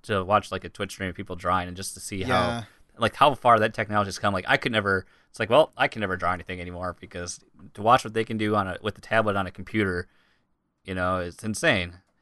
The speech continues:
Speaker 1: It's
Speaker 2: Yeah.
Speaker 1: gotta be so much easier because now you can, you know, you can get your, your first initial sketches of a design, and then you can go over it again to kinda, with the, with, like, the ability to do layers and everything, you know, you can just, it has to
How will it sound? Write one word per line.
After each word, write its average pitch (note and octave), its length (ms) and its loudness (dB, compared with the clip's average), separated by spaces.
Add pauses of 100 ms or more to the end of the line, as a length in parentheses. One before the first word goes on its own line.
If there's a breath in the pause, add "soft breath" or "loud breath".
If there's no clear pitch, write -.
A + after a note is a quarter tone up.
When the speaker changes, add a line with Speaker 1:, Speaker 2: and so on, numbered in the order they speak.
(300)
Speaker 1:
It's C3+ 100 -4
Speaker 2:
Yeah. F3+ 60 0
Speaker 1:
gotta G#3+ 140 6
be A2 160 4
so B2+ 180 0
much A#2 300 4
easier G#2+ 320 -2
because F#2 260 -8
now G#2+ 120 4
you G#2+ 140 0
can, F#2+ 260 -8
you G2 100 -2
know, G2+ 80 0
you G2 140 -2
can F#2+ 160 -10
get F#2+ 180 -6
your, F#2+ 420 -2
your G2 160 -2
first - 480 -2 (200)
initial G#2 360 -4
sketches F#2+ 480 -6
of F#2 120 -8
a F#2+ 40 -6
design, G2 520 -2
and F#2+ 80 -6
then G2 100 -6
you G2 100 -6
can F#2+ 160 -12
go G2 260 0
over G2+ 220 -2
it F#2+ 60 -2
again G2 480 -4 (460 soft breath)
to - 100 -14
kinda, F#2 420 -4 (360)
with G2+ 320 -8
the, A2 100 -2 (180)
with, G2+ 200 0
like, G2 140 -2 (120)
the G2 80 -2
ability F#2+ 340 0
to E2+ 160 -8
do F#2 220 -8
layers E2+ 400 4
and E2 80 -12
everything, D#2+ 460 -14
you E2 100 -16
know, F2 180 -10
you F2+ 180 -12
can E2+ 140 -18
just, - 480 -12
it F2 160 -20 (280)
has G2 200 -6
to D#2+ 180 -12